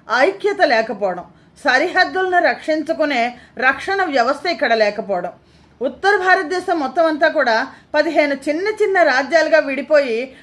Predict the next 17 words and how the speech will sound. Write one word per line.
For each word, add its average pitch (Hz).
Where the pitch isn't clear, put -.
వాళ్ళల్లో 359
వాళ్ళు 262
కలహించుకుంటున్నారు. 233
అంతే 294
తప్ప 285
మొత్తం 269
ఈ 330
దేశం 262
అంతా 330
ఒకటే, 277
ఈ 269
దేశాన్ని 254
రక్షించుకోవాల్సిన 285
బాధ్యత 240
మనకుంది 247
అన్న 277
భావన 233